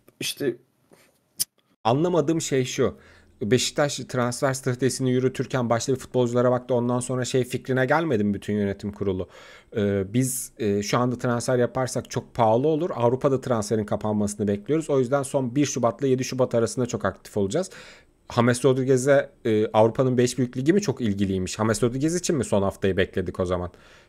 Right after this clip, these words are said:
Speaker 2: Liverpool mu alıyordu James Rodriguez'i? Arsenal mı alıyordu?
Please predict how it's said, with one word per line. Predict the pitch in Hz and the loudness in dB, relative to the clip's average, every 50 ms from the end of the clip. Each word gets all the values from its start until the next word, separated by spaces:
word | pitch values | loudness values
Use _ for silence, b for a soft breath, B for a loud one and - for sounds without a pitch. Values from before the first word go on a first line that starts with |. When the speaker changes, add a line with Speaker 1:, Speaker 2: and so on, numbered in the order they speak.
| b b | b b
Speaker 2:
Liverpool | 104 113 127 127 127 - 180 | 4 4 4 4 4 4 4
mu | 180 180 | 4 6
alıyordu | 156 123 110 101 95 101 | 6 6 6 4 4 2
James | 104 104 98 95 - - | 0 2 0 0 0 -2
Rodriguez'i? | 104 92 95 95 101 98 87 98 95 | -2 -2 -2 0 0 0 0 2 4
Arsenal | 101 107 104 - - 139 143 | 4 4 4 2 0 0 0
mı | 143 131 | 2 2
alıyordu? | 113 104 95 98 92 90 85 92 87 | 2 2 4 2 2 0 0 -4 -8